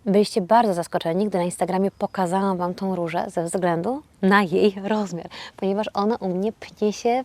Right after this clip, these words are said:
praktycznie, e, no, na, myślę, że na metr osiemdziesiąt, e, tutaj do góry. I teraz ja Wam powiem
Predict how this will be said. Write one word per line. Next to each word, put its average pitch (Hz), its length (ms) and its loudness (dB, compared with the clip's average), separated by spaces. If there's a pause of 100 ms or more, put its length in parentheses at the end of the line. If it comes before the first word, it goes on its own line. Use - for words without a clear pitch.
praktycznie, - 680 -6 (480)
e, 214 80 4
no, 247 240 2
na, 427 80 2
myślę, 240 380 0
że 226 60 2
na 220 80 2
metr 202 280 0
osiemdziesiąt, 190 800 -2 (340)
e, 185 560 2 (160)
tutaj 247 240 2
do 220 100 8
góry. 175 300 2 (240)
I - 60 -10
teraz 302 220 2
ja 294 60 -10
Wam 285 140 -4
powiem 190 460 0